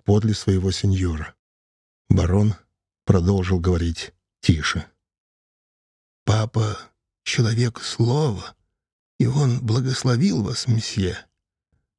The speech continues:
Заверил и убедил меня в том, что чудо благодаря вам возможно. Всё в руках Господа нашего. Но сейчас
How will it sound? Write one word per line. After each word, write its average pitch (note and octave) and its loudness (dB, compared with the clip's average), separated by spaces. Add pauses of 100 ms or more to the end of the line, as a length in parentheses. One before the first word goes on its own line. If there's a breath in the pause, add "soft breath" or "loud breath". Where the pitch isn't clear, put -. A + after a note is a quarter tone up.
Заверил A#2+ 0
и A2+ 2
убедил A#2 2
меня B2 2
в - -8
том, E3 2
что C3+ -2
чудо D3+ 2
благодаря A#2 0
вам C#3+ 0 (480)
возможно. C3 0 (920)
Всё D3+ 2
в A2 -4
руках A2+ -2
Господа A#2 0
нашего. G2+ -4 (640)
Но A2 4
сейчас A#2 -2